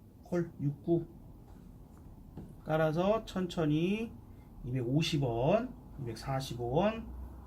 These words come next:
이백사십 원까지 매수, 분할 매수하십시오. 분할, 분할. 비중, 콜 비중이 전혀 없는 분은 오십오 원에도 약간은 매수를 한번 해보시고요.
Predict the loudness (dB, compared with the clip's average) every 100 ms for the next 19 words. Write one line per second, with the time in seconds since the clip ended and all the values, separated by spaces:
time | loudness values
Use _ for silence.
0 | -8 -8 -6 -4 -2 -2 -2 -4 -4 -2
1 | 2 2 0 -4 -12 -12 -10 -4 -4 -2
2 | 0 2 0 -2 -12 -14 -14 -14 -14 -14
3 | -14 -12 -12 -14 -14 -16 -16 -14 -14 -12
4 | -12 -10 2 8 8 8 6 2 -2 -4
5 | -8 -8 -6 -4 -4 -4 -6 -8 -8 -8
6 | -8 -8 -8 -8 -6 0 2 2 0 -2
7 | 0 0 0 -4 -6 -6 -8 -8 -6 -6
8 | -6 -8 -10 -2 2 4 2 6 6 6
9 | 0 0 2 6 8 8 6 4 6 6
10 | 6 4 4 4 4 4 4 4 4 2
11 | 0 2 4 6 2 -2 -2 2 2 2
12 | 2 0 0 -4 -6 0 2 2 2 2
13 | 2 2